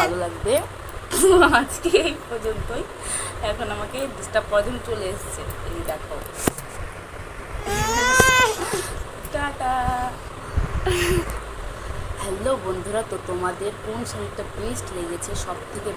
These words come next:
ভালো, আহ, তো তোমরা আমাকে কিন্তু অবশ্যই জানাবে। আর আবার যদি আমার এরকম কিছু, অন্যরকম কিছু আর কি স্পেশাল ভিডিও দেখতে চাও, অবশ্যই আমাকে কমেন্টে জানাবে। তো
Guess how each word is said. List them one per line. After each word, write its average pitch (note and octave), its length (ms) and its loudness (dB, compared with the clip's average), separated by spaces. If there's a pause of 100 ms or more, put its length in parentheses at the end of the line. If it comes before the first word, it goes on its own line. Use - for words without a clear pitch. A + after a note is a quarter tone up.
(100)
ভালো, - 320 -4
আহ, - 1300 -6 (260)
তো G#3 60 0 (200)
তোমরা F#3 340 -2
আমাকে F#3 280 -4
কিন্তু G#3+ 160 -4 (100)
অবশ্যই - 380 -6
জানাবে। - 320 -2 (160)
আর E3+ 60 -4 (200)
আবার G3+ 180 -2 (100)
যদি G#3+ 160 -4 (140)
আমার F3+ 240 -4
এরকম F#3 240 -6 (100)
কিছু, - 180 -8 (100)
অন্যরকম F3+ 420 -4 (100)
কিছু G3 220 -6
আর E3+ 100 -8
কি - 80 -10 (220)
স্পেশাল - 340 -6 (520)
ভিডিও G3+ 340 2
দেখতে E3+ 240 -8
চাও, G3 120 -2 (120)
অবশ্যই A#3+ 420 -4
আমাকে F#3 200 -8 (280)
কমেন্টে E3 340 -6 (100)
জানাবে। D3+ 320 -2 (580)
তো - 60 -10